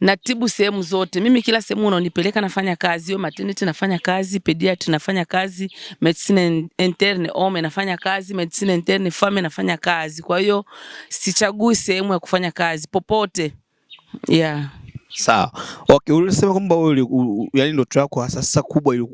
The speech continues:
Speaker 2: uli-, ulikuwa unahitaji uwe nesi na tena ndoto yako ilitimia ukawa nesi. Sasa kwenye masuala ya uigizaji yalikuja kujaje?
Speaker 1: Hicho ni kipaji ambacho Mungu alinipa toka sijazaliwa.
Speaker 2: Cha uigizaji?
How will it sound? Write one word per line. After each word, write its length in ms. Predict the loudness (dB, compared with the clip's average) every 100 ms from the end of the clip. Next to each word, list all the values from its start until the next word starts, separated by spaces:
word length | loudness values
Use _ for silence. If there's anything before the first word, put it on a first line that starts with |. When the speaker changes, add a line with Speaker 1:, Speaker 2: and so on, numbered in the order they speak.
| -4
Speaker 2:
uli-, 240 | 0 2 4
ulikuwa 260 | 2 4 2
unahitaji 400 | 0 -2 0 2
uwe 160 | 0
nesi 360 | 0 -2 -2 -2
na 100 | 0
tena 140 | 0
ndoto 240 | 0 0 0
yako 200 | 2 -2
ilitimia 500 | -4 -4 2 2 2
ukawa 260 | 0 0
nesi. 340 | 0 -4 -6 -10 -10 -2
Sasa 200 | 0 2
kwenye 260 | 2 2
masuala 320 | 2 0 2
ya 80 | 2
uigizaji 460 | 2 -2 0 0 0
yalikuja 360 | -4 -2 -2
kujaje? 440 | 0 2 0 -2 -16 _ _ _
Speaker 1:
Hicho 220 | -6 -2 0
ni 80 |
kipaji 360 | 0 0 0 0
ambacho 280 | -2 -4 -6
Mungu 240 | -6 -4
alinipa 420 | -2 -2 -2 -2
toka 200 | -4 -4
sijazaliwa. 640 | -2 0 0 0 -2 -4 -6 -14 -18 -20 -20 6
Speaker 2:
Cha 120 | 8
uigizaji? 460 | 8 4 -10 -16